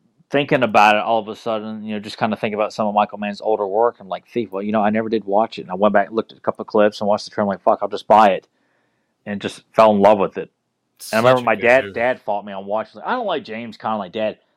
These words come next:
Speaker 1: I wouldn't recommend it to you if I didn't think you genuinely liked this. So what do you do?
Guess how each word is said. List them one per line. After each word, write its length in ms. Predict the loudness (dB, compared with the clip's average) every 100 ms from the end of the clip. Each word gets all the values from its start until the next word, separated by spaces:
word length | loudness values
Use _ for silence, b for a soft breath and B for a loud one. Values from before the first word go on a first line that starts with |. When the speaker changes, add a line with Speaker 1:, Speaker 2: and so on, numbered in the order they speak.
| -14
Speaker 1:
I 120 | -8
wouldn't 320 | -2 -2 0
recommend 520 | -4 -2 -4 -2 -2
it 120 | -4 0
to 100 | 0
you 240 | 2 -2
if 100 | -2
I 80 | 0
didn't 200 | 0 -4
think 180 | -10 -10
you 80 | -6
genuinely 340 | 0 2 4
liked 200 | 6 4
this. 160 | 0 -8
So 80 | -4
what 120 | 0
do 60 | 2
you 60 | 4
do? 200 | 4